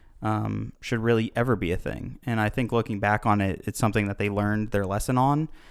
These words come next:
even though this is just the very beginning of, uh,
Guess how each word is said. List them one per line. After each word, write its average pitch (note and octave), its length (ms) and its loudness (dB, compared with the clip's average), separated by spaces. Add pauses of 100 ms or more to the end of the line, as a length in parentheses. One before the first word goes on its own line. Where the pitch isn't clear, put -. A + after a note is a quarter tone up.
(220)
even A#2 220 0
though G#2 140 2
this G#2 160 -6
is G#2+ 120 -2
just G2+ 220 0
the G2 80 0
very G2+ 220 2
beginning G2+ 500 0
of, F2 320 -8 (380)
uh, G#2 260 -2